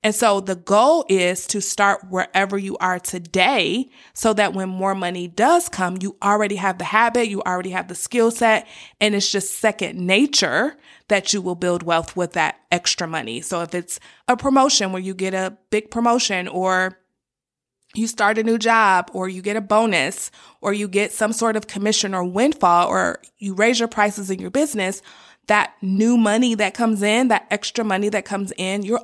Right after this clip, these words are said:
automatically going to have programmed your brain to take care of it, to build wealth with it, and enjoy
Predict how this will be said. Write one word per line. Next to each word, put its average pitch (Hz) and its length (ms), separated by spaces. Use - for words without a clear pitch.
automatically 202 960
going 185 300
to 190 300
have 196 200
programmed 233 500
your 190 100
brain 202 500
to - 140
take - 240
care 202 220
of 185 120
it, 143 160
to 196 100
build 180 260
wealth 180 280
with 180 160
it, - 180
and 233 520
enjoy 180 600